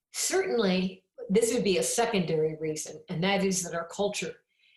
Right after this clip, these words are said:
it has become increasingly, uh, more hostile to faith. It, it's really hostile more, though, to a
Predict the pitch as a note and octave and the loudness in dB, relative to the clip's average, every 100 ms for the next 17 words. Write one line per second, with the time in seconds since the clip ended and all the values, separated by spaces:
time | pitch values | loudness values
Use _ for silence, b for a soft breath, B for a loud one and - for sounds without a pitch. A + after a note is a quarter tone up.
0 | b F#3 F#3+ G3 F#3 - F3+ F#3 E3+ F3 | b 0 2 4 2 2 0 0 0 0
1 | F3 F#3+ F#3+ F#3 F#3 E3 E3 D#3 D#3+ F3+ | -2 0 2 2 0 -2 -4 -4 -4 -6
2 | _ _ _ - F#3+ E3+ E3+ G3 E3+ F#3 | _ _ _ -12 -8 -6 -4 0 2 2
3 | - F#3+ F#3+ - - F3 - - - D3 | 2 2 2 0 -2 -4 -4 -8 -8 -4
4 | D3+ F#3 - _ B B C#4 C#4+ D#4 - | -4 -6 -12 _ B B -4 -2 -2 0
5 | F4 A#4 B4+ - - A#3+ - - G3+ F3+ | 2 4 4 2 2 -2 -2 0 2 2
6 | F3+ F3+ E3+ E3 D#3 - F#3 | 4 2 2 0 0 -2 -4